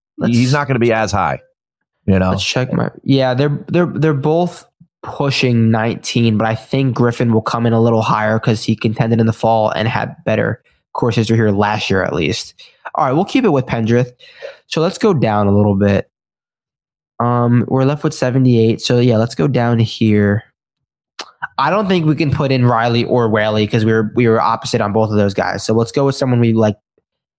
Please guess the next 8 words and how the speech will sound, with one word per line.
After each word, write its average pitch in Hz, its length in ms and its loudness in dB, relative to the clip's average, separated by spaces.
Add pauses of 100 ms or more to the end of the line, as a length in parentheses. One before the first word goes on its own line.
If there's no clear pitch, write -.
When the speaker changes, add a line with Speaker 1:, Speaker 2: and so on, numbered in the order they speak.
(200)
Speaker 1:
we 127 100 2
like 113 180 -4
better. - 380 -4 (1700)
I'm, 143 260 -2
I'm 143 120 0
down 143 200 0
with 107 120 -2
Lauer. 123 560 0